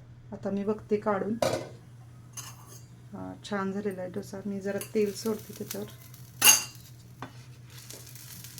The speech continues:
सर्व बाजून निघतोय. मी आता डोसा बाजूला काढते.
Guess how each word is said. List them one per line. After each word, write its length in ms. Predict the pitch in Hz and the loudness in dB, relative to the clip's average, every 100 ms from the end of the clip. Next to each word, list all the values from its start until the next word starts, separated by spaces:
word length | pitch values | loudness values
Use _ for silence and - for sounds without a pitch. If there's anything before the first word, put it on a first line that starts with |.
| - - - - - - - - - - - - - - - - - - - | -12 -12 -12 -10 -8 -8 -8 -8 -4 -4 -6 -14 -12 -8 -8 -10 -14 -8 2
सर्व 180 | 214 208 | 4 6
बाजून 360 | 208 202 214 | 4 4 4
निघतोय. 440 | 214 214 - 202 - - - - - - - - - - - - - - - - - - - - - - - - - - - - - - - - - - - - - - _ _ _ _ - - - | 4 2 -2 -2 -2 -6 -10 -10 -10 2 2 6 4 4 -8 -6 -6 -6 -12 -14 -14 -14 -12 -12 -12 -12 -12 -14 -14 -16 -16 -16 -18 -18 -18 -18 -18 -18 -16 -16 -18 -20 _ _ _ _ -16 -14 -2
मी 100 | 214 | 2
आता 160 | 208 208 | 2 4
डोसा 380 | 202 214 208 208 | 6 6 6 2
बाजूला 360 | 202 190 185 | 0 -2 -6
काढते. 400 | 180 208 202 208 | -2 -2 -2 -6